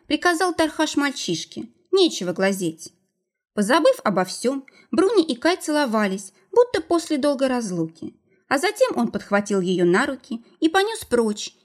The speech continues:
кинув другу через плечо: «Ужинайте без нас». На следующий день случилось небывалое. В трактир, робко оглядываясь и семеня,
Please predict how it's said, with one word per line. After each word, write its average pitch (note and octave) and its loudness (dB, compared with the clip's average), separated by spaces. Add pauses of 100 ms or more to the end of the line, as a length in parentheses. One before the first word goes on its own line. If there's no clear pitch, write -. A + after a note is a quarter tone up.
(120)
кинув F#3+ 2
другу B3+ 0
через A#3+ -6
плечо: G#3 -6 (420)
«Ужинайте F#3+ 2
без E3 -2
нас». - -4 (800)
На G3 0
следующий A#3+ 0
день G3+ -4 (260)
случилось D4 -2
небывалое. A3 -4 (420)
В - -20
трактир, G3 0 (220)
робко D#4 2
оглядываясь A3 2
и - -8
семеня, F#3+ 0